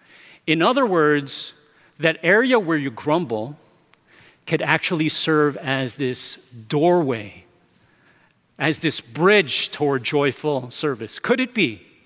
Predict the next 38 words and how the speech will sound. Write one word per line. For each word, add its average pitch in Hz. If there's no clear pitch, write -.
Let 208
me 277
give 254
a 190
little 208
example 156
and 165
a 165
larger 165
example 151
of 131
how 156
this 151
is 131
playing 147
out 123
in 143
my 123
life. 110
Little 190
example 190
and 160
then 165
a 139
big 139
example. 113
So 185
little 180
example. 120
So 190
sometimes 226
in 220
the 190
morning, 170
I'm 160
the 160
one 160
preparing 151